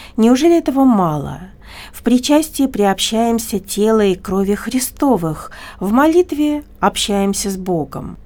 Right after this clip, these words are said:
Как перед причащением необходимо исповедаться духовнику, так и перед началом молитвы нужно со смирением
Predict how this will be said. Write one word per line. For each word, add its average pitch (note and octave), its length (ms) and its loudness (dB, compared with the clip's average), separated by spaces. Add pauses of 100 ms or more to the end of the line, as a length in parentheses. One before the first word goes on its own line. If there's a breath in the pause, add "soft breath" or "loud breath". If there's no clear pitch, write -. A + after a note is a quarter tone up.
(500 soft breath)
Как F#4+ 260 2
перед E4 340 2
причащением C#4+ 960 2
необходимо C4 800 4
исповедаться C4 760 0
духовнику, A#3 840 0 (360 loud breath)
так C#4+ 220 2
и D4+ 40 2
перед E4 220 4
началом D4+ 500 4
молитвы C4 640 4
нужно A3 440 4
со C#4+ 200 0
смирением G#3 920 2